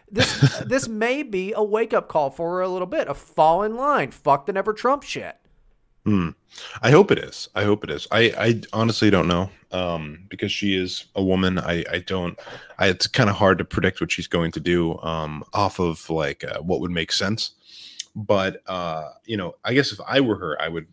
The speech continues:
Speaker 2: start falling in line because everybody else in the party is going to probably, I don't think that she's going to get funding from the G O P, uh, hopefully not i-,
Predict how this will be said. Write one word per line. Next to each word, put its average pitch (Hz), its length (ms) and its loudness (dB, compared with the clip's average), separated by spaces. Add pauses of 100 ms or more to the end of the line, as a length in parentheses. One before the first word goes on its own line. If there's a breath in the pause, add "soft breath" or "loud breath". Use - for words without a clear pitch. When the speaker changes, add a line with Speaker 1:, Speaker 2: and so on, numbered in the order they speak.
(120)
Speaker 2:
start - 360 -4
falling 80 280 -4
in 76 100 -10
line 76 240 -2
because 85 320 -6
everybody 92 400 4
else 78 240 2
in 65 80 -12
the 71 60 -8
party 82 360 0
is 73 140 -4
going 78 280 -4
to - 80 -12
probably, 80 540 -2 (460 loud breath)
I 120 60 8
don't 123 100 8
think 107 160 2
that 98 180 2
she's 104 200 4
going 95 240 2
to - 100 -16
get 85 180 -2
funding 82 380 -2
from 87 160 -6
the 85 80 -2
G 85 220 -2
O 80 80 -4
P, 87 320 -4 (160)
uh, 87 100 -4
hopefully 101 480 2
not 76 300 -4 (120)
i-, 82 100 -8